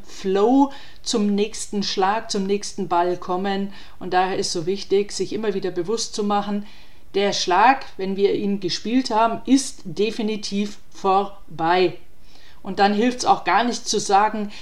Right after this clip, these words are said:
ja, wenn ich einen anderen Schläger genommen hätte oder wenn ich andere Schuhe oder Handschuhe an hätte oder wenn du nicht geredet hättest oder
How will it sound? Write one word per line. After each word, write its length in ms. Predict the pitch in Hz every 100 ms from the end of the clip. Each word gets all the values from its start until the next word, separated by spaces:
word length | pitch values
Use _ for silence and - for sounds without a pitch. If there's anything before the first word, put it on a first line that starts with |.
| - -
ja, 280 | 208 170
wenn 280 | 170 240 285
ich 280 | - 269 -
einen 180 | 220 220
anderen 300 | 208 208 196
Schläger 340 | - 226 247
genommen 420 | 233 202 196 190
hätte 540 | 165 202 254 - 254 269 - - -
oder 260 | 208 202
wenn 180 | 175 240
ich 200 | 262 -
andere 380 | 202 208 190 185
Schuhe 580 | - - 262 277 269 269
oder 300 | 185 185 -
Handschuhe 640 | 220 277 - 254 226 208
an 200 | 214 202
hätte 560 | 175 190 233 262 269 262
oder 280 | 202 202 185
wenn 260 | 208 277 254
du 160 | 247
nicht 560 | 220 240 254 - - 180
geredet 600 | 208 190 226 427 392 -
hättest 640 | 339 - 269 277 - -
oder 400 | 202 202 190 190